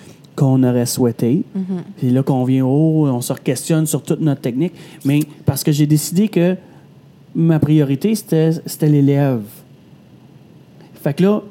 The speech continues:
Speaker 1: je me, au lieu de me concentrer sur voir qu'est-ce qu'il a écrit, son contenu, combien il en a d'écrit, et cetera, je me concentre sur son attitude, son comportement, son non-verbal. Fait que je décide de regarder ça.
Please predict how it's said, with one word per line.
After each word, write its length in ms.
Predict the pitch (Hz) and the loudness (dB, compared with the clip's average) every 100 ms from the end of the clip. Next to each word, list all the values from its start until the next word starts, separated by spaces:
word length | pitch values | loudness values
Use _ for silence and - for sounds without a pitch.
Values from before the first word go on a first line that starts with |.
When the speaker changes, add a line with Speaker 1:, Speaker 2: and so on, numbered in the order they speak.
| - | -12
Speaker 1:
je 160 | 143 | -2
me, 200 | 151 151 - - - - | 0 0 -2 -14 -20 -6
au 120 | 151 165 | 2 4
lieu 140 | 190 | 4
de 60 | 202 | 2
me 120 | 175 | 0
concentrer 540 | 165 156 156 135 170 | 0 -2 -2 -2 -4
sur 200 | 165 147 | -2 -4
voir 300 | 131 123 95 - - - - - | -2 -2 -4 -10 -20 -20 -20 -8
qu'est-ce 260 | - 160 | -6 -6
qu'il 160 | - 127 | -4 -2
a 20 | |
écrit, 400 | 113 - 110 107 - | -2 -6 -8 -8 -10
son 220 | - 127 | -6 -6
contenu, 600 | 113 127 - 123 117 113 - - | -2 -4 -4 -4 -2 -2 -4 -6
combien 460 | 147 127 123 127 | -2 0 0 2
il 140 | 131 127 | 2 2
en 100 | 123 | 0
a 80 | 113 | -2
d'écrit, 360 | 117 - 131 | -6 -8 -8
et 40 | 117 | -8
cetera, 420 | 123 120 127 170 - - | -8 -4 -4 -4 -8 -14
je 100 | - | -2
me 80 | 156 | -2
concentre 420 | 151 139 151 143 | 0 -2 0 -2
sur 200 | 139 123 - | -2 -6 -6
son 220 | - 127 120 | -8 -4 -4
attitude, 520 | 113 - 117 120 135 - - | -4 -8 -4 -2 -2 -6 -14
son 220 | - 120 | -2 -2
comportement, 720 | 120 117 117 - 117 113 117 156 - - | 0 0 -2 -2 0 0 -2 -4 -12 -6
son 240 | - 135 | 0 2
non-verbal. 840 | 131 131 127 120 113 107 135 139 147 - - - | 2 2 0 -2 -2 -2 -2 -4 -6 -14 -16 -8
Fait 120 | 131 | -6
que 80 | 135 | 0
je 60 | |
décide 380 | 156 147 208 196 | 0 2 0 0
de 80 | 156 | -2
regarder 500 | 131 139 120 120 110 | -2 -4 -4 -4 -4
ça. 360 | - - 127 | -4 -2 -2